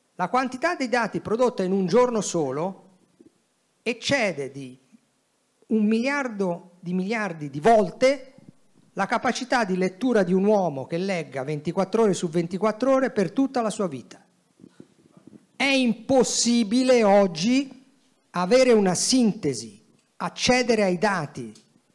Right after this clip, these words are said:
di tutto il mondo se non attraverso un'altra macchina che mi fa le sintesi. E qui <laughs> riparte la zonfa, perché mi fa le sintesi con i bias, bla bla blero,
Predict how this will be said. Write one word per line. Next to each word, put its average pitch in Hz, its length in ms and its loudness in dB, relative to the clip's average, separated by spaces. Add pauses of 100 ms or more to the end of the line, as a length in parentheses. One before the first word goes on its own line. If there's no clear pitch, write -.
(160)
di 156 120 -2
tutto 254 320 4
il 170 80 2
mondo 240 1000 0
se - 200 -2
non 226 220 0
attraverso 180 540 -6
un'altra 175 340 -8
macchina - 420 -14 (360)
che - 100 -16
mi 147 100 -12
fa 202 140 -10
le 214 80 -12
sintesi. - 480 -16 (1200)
E 277 260 -8
qui 370 140 4 (400)
<laughs> - 460 -14
riparte 226 680 -2
la 208 160 0
zonfa, 185 480 2
perché 202 720 -4
mi 135 120 -8
fa 160 220 -4
le 147 100 -6
sintesi 131 720 -8
con 139 160 -12
i 135 100 -8
bias, 131 560 -6
bla 151 200 -6
bla 233 180 -4
blero, 277 440 -10